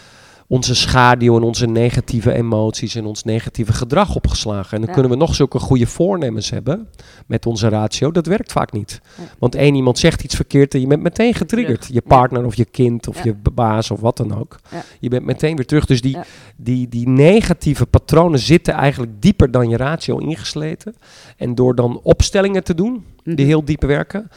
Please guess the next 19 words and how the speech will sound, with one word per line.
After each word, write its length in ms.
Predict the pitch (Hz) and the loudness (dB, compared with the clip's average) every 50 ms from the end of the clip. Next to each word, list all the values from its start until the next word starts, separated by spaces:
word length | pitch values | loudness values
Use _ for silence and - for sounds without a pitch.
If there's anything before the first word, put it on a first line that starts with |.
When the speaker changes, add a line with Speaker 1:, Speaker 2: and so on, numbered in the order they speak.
| - - - | -20 -20 -18
Speaker 1:
met 20 | - 139 | -12 -8
Speaker 2:
Energetisch 280 | 139 117 127 131 131 135 | -2 2 2 2 4 4
Speaker 1:
lichaamswerk, 600 | 151 180 - 175 196 175 156 - 160 170 175 175 | 4 4 6 4 2 2 2 2 4 4 6 6
Speaker 2:
werk, 200 | 180 180 190 - | 6 4 2 -2
ja. 80 | 165 156 | -6 -4
Speaker 1:
energetisch 560 | 151 135 127 - - 143 139 - 143 120 - | -2 -2 -2 0 2 2 2 2 0 0 2
werk, 320 | 123 131 131 135 131 - | 2 4 4 2 0 -2
met 140 | - 120 - | -8 -8 -6
lichaamswerk, 540 | 120 127 - - 151 131 139 135 131 _ - _ - - - - _ | -6 -6 -4 -4 -4 0 0 -2 -2 _ -12 _ -20 -20 -20 -20 _
slijt 640 | - - - - - 135 139 143 165 180 190 - - | -10 -6 -4 -4 0 2 4 4 6 4 4 2 2
je 60 | 165 | 0
eigenlijk 560 | - - 147 160 156 131 147 143 131 - - - | 2 4 4 4 4 4 2 -2 -2 -2 -6 -10
die 140 | 127 123 123 | -8 -6 -6
nieuwe 480 | 131 131 135 139 143 143 131 123 120 | -4 -4 -2 -2 -2 -2 0 -2 -2
visie 640 | 117 - - - - 160 143 - - 139 143 143 - 151 | -4 -6 -10 -8 -6 -4 -4 -2 -2 -2 -2 -2 -2 -4
of 60 | 110 - | -4 -2
die 160 | - 123 120 | -2 -2 0
nieuwe 340 | 123 127 131 131 127 120 117 | 0 2 2 2 0 0 -2
manier 540 | 117 117 117 117 117 120 123 123 123 120 | -4 -6 -6 -6 -8 -10 -10 -10 -10 -12